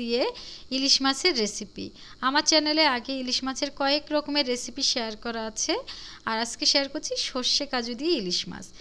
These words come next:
রেসিপিটা ভালো লাগলে চ্যানেলটাকে লাইক, শেয়ার এবং সাবস্ক্রাইব করবেন, আর সাবস্ক্রাইবের পাশে থাকা বেল আইকনটা ক্লিক করলে কিন্তু যখনই আমার চ্যানেলে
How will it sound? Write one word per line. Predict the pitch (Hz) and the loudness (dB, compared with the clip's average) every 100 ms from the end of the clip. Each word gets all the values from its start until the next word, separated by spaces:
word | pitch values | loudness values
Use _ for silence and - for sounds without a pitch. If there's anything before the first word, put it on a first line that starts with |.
| - - - - | 2 2 2 -4
রেসিপিটা | 269 285 330 320 302 | -2 0 4 4 4
ভালো | 302 302 | 4 4
লাগলে | 302 294 349 349 | 4 2 0 4
চ্যানেলটাকে | 254 247 254 262 269 240 | 2 6 6 6 2 0
লাইক, | 214 214 | 0 2
শেয়ার | - 247 | 2 2
এবং | 254 254 | -2 -4
সাবস্ক্রাইব | 233 226 - 294 302 - | -4 -4 -2 -2 0 4
করবেন, | 254 208 226 339 - | 2 2 -4 -6 -4
আর | 240 240 | -4 -2
সাবস্ক্রাইবের | 269 277 - 277 277 285 | -4 -4 -2 -2 0 -2
পাশে | 233 254 277 | -2 -2 -2
থাকা | 277 - | 2 8
বেল | - - | 10 10
আইকনটা | - 254 269 - | 8 4 2 0
ক্লিক | 302 - | -6 0
করলে | 311 311 320 269 | 0 2 0 -4
কিন্তু | 220 254 403 - - - 254 | -6 -4 -6 -8 -14 -6 4
যখনই | 269 - - 311 | 6 10 10 10
আমার | 233 - | 4 4
চ্যানেলে | 294 294 | 2 0